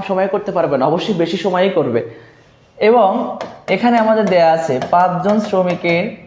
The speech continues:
যে সময়টা, তাহলে পাঁচজন শ্রমিক একটু কম সময়ে করবে, তাহলে এখানে তিন ষোলো আটচল্লিশ divided by five, আমরা এখানে ভেঙে দিব পাঁচ নয় পঁয়তাল্লিশ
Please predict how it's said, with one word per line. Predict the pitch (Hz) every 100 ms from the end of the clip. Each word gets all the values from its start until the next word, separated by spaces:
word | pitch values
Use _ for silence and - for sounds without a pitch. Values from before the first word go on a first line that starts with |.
| - -
যে | 160
সময়টা, | 160 170 160 135 127 123 - - - - - - - - - - - - -
তাহলে | 160 165
পাঁচজন | 190 190 175 208
শ্রমিক | 214 - 190 185
একটু | 175 165
কম | 175 175 175
সময়ে | 175 165 165 160
করবে, | 156 135 143 214 - - - - - - - -
তাহলে | 175 190
এখানে | 185 185
তিন | 175 170
ষোলো | 160 175 156
আটচল্লিশ | 143 135 - 175 190 254 - - -
divided | 143 143 139 131
by | 127 123 - - -
five, | 156 190 - - - - - -
আমরা | 143 143
এখানে | 139 139 139 131
ভেঙে | 139 143
দিব | 143 160 214 - - - - - _ _ _ _ - - - _ -
পাঁচ | 165 165 -
নয় | 143 139
পঁয়তাল্লিশ | 139 127 156 175 214 294 -